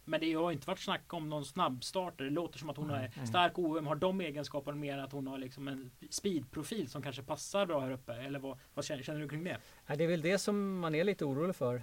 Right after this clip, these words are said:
Speaker 3: Nu är det ju så svårt att säga, för man vet ju inte alltid. Det är annorlunda också att öppna bakom bilen i Frankrike gentemot här, men det känns inte som att det blir någon snabbstart, och, och då blir det lätt svårt på Åbys travbana, och, och mot topphästar så,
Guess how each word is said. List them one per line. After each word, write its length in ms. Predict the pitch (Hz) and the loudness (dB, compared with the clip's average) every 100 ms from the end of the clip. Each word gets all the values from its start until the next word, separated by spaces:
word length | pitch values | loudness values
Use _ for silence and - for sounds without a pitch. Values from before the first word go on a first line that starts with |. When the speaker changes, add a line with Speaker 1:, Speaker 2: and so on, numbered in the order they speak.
| - | -4
Speaker 3:
Nu 240 | 143 143 | -2 0
är 40 | 180 | 0
det 60 | |
ju 60 | 196 | -2
så 140 | - | -4
svårt 300 | 143 143 135 | -4 -4 -4
att 60 | 131 | -4
säga, 340 | - 131 151 | -2 2 2
för 100 | 143 | 0
man 140 | 143 143 | -2 0
vet 220 | 143 151 | 0 0
ju 60 | 165 | -2
inte 240 | 151 143 | 0 2
alltid. 480 | 147 - - 143 139 | 0 -2 -6 -6 -4
Det 200 | 151 151 | -6 -6
är 40 | 165 | -4
annorlunda 560 | 156 147 151 151 151 | -4 -2 -2 0 2
också 240 | 147 - 151 | 0 0 0
att 60 | 143 | 2
öppna 200 | - 139 | 0 0
bakom 300 | 139 139 131 | 2 0 0
bilen 340 | 139 143 143 | 2 2 0
i 40 | 135 | 0
Frankrike 500 | 147 135 135 135 139 | 0 -2 -2 -4 -4
gentemot 280 | 131 135 131 | -2 -4 -2
här, 140 | 131 | 0
men 100 | 135 | 2
det 80 | 131 | 0
känns 300 | 147 135 139 | 2 0 0
inte 200 | 131 139 | -2 -2
som 160 | 147 | 0
att 120 | 139 135 | 0 0
det 80 | |
blir 120 | 131 131 | 0 0
någon 340 | 127 123 123 | 0 0 -2
snabbstart, 680 | - 135 120 113 143 123 139 | -2 0 0 0 2 2 2
och, 140 | 131 | -4
och 160 | - 143 | -2 0
då 200 | 139 139 | 2 0
blir 340 | 131 139 147 143 | 0 -2 0 0
det 80 | |
lätt 380 | 127 143 135 - | 2 2 0 -8
svårt 500 | - - 170 180 - | -10 2 4 4 2
på 220 | 143 135 | -2 0
Åbys 340 | 127 120 123 - | 0 0 -4 -2
travbana, 580 | 143 120 110 202 185 120 | 2 2 2 0 0 0
och, 320 | 123 123 139 | 0 0 0
och 60 | 127 | 0
mot 220 | 127 120 | -2 2
topphästar 560 | 151 135 147 151 - 135 | 2 2 0 0 0 0
så, 240 | 147 131 | 2 0